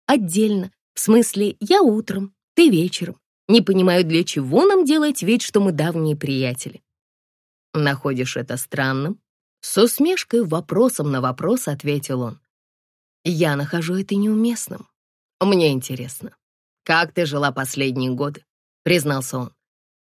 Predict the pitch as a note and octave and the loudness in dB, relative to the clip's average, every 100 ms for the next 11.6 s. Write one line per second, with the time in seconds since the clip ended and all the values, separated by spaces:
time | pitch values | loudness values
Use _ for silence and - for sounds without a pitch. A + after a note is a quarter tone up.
0 | - A#3+ F3+ F3+ D3+ D3+ D#3 - C3+ D3 | 2 4 4 2 2 2 0 -2 -4 -4
1 | - E3+ F#3 - D3+ D3 C3 D3 G3 A#3 | 0 4 4 2 -2 -2 0 0 0 0
2 | A#3 C4 - D#3 D3+ C3 C#3+ C3+ C3+ C#3 | 0 -2 -2 0 0 0 -2 -2 -2 -4
3 | - D#3+ C#3 A#2+ D#3 - _ _ _ _ | -4 -2 -2 -4 -10 -20 _ _ _ _
4 | _ _ - E4+ F#4 - G3 - D#3 E3 | _ _ -2 0 0 0 -4 -2 -2 -2
5 | - F3 D3+ D3+ C3+ C3 B2+ A#2+ - - | -4 -6 -4 -6 -8 -4 -6 -6 -10 -20
6 | _ _ _ _ _ - G#3 F#3+ D3+ D3 | _ _ _ _ _ 0 4 4 2 -2
7 | C3+ C3 E3 B3+ - _ - - G3+ D4+ | -2 -2 -2 -4 -8 _ -12 -2 4 4
8 | D4 B3+ G3+ D3+ E3+ - D3+ C#3 C3 C3 | 6 2 0 -2 -4 -4 -4 -4 -4 -6
9 | A#2 - _ _ _ _ _ _ _ _ | -8 -18 _ _ _ _ _ _ _ _
10 | F#3 F3+ D#3 D3+ C#3+ - C#3 B2+ - B2+ | 2 4 2 0 -4 -2 -4 -4 -4 -6
11 | A#2+ A2+ B2 D3 - - | -6 -8 -12 -14 -20 -20